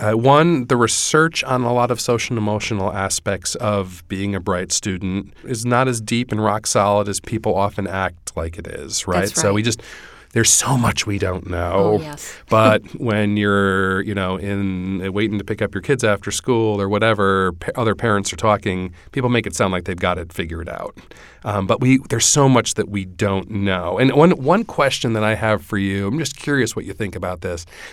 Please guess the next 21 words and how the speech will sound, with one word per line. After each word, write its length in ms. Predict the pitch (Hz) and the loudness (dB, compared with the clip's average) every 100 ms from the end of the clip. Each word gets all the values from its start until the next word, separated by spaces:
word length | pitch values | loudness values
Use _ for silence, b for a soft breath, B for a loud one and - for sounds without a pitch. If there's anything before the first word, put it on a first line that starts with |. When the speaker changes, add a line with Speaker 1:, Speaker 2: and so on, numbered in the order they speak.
| B B | B B
Speaker 1:
is 120 | 135 | -2
I've 140 | 170 202 | -2 2
started 300 | 202 190 135 | 4 4 2
to 60 | |
wonder 340 | 113 110 107 98 | 2 4 4 2
if 140 | 90 | 2
some 360 | - 113 113 123 | -2 2 2 2
of 340 | 110 101 95 | 0 -2 -2
these 520 | 98 98 98 92 - - B B | -2 0 0 -2 -6 -10 B B
sort 240 | - 104 95 | -6 -2 -2
of 60 | |
maladaptive 1200 | 98 101 107 117 110 101 98 101 - 98 95 87 | 0 2 4 4 2 2 2 2 -2 -4 -4 -4
developmental 760 | 95 95 95 95 95 87 95 90 | -4 0 0 0 -4 -4 -6 -6
issues, 520 | 104 - - 87 85 | -6 -4 -6 -8 -10
if 200 | - 92 | -12 -10
you 160 | 92 90 | -6 -4
will, 460 | 87 87 87 85 85 B B B B | 0 2 2 0 -4 B B B B
are 140 | 123 | 2
more 580 | 127 147 170 175 170 165 - - | 4 4 6 8 6 6 2 -4
kind 260 | 156 147 | 0 0
of, 480 | 113 90 - - - | 0 -4 -14 -16 -12